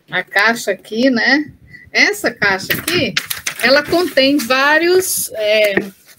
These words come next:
vários tarôs. Só um minutinho aqui, gente.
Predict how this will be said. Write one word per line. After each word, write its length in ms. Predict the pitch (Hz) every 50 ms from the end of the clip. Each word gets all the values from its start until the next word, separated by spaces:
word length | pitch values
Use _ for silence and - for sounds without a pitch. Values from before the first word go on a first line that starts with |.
| - - - _ -
vários 1400 | 185 175 185 226 226 240 254 262 262 277 294 294 294 294 285 269 262 247 233 214 - - - - - - - - - -
tarôs. 500 | 269 277 285 240 208 202 196 190 185 180 - - - - - - - - - _ _ _ - - _ _ _ _ _ _ _ _ _ _ _ _ _ _ _ _ _ _ _ _ _ _ _ _ _ _
Só 200 | _ - 240 240
um 20 | 254
minutinho 420 | 269 269 262 262 262 - 202 185
aqui, 220 | 180 170 - 175 151
gente. 300 | 151 131 143 147 151